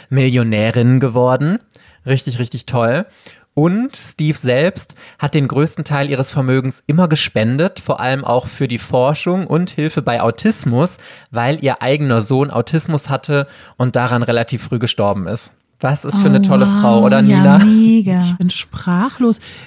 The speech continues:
Speaker 3: Äh, lebt sie noch?
Speaker 1: Ja, sie lebt noch und sie hält ganz tolle Vorträge und wenn ihr Lust habt, also es gibt ein Buch von ihr, ihre Autobiografie, das heißt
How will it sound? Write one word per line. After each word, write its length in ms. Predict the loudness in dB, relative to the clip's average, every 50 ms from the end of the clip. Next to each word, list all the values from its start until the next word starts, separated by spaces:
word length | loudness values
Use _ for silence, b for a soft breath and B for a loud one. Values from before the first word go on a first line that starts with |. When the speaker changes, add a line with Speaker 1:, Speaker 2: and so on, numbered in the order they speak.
| B B -2
Speaker 3:
Äh, 160 | -2 -2 -2 0
lebt 380 | 0 2 2 4 2 2 0 -2
sie 160 | 0 2 4
noch? 460 | 4 4 2 -2 -4 -10 -18 -20 _ _ _ _
Speaker 1:
Ja, 160 | -2 -2 -2 -4 -6 _ -4
sie 140 | 0 0 2
lebt 240 | 2 0 0 -2 -2
noch 140 | -2 -2
und 100 | -2 -2
sie 100 | 0 0
hält 220 | 0 0 0 0 -2
ganz 240 | -2 -2 -2 -4 -4
tolle 220 | -2 -2 -2 -2
Vorträge 760 | -2 -4 -2 0 0 0 -2 -2 -4 -2 -2 0 -2 -2 -2
und 180 | -2 -2 -2 -2
wenn 140 | -2 0 0
ihr 100 | 0 0
Lust 300 | 0 0 -2 -2 -2 -2
habt, 220 | -2 -2 -2 -2
also 180 | -4 -4 -4 -4
es 120 | -6 -6
gibt 180 | -6 -8 -4 -2
ein 180 | -2 -2 0 0
Buch 260 | 0 0 0 -2 -2
von 220 | -2 -2 -2 -2 -2
ihr, 240 | -2 -2 -2 -2 -4 -6 B B B B B B B -10 B
ihre 240 | -4 -4 -2 0 0
Autobiografie, 1000 | -2 -2 -2 -4 -2 0 0 0 0 0 -2 -4 -4 -4 -6 -4 -2 -2 -2 -2 -4 B B B B B B B B B B B
das 220 | -6 -6 -6 -6
heißt 600 | -6 -4 -2 0 0 0 -2 -4 -6 -8 -12 _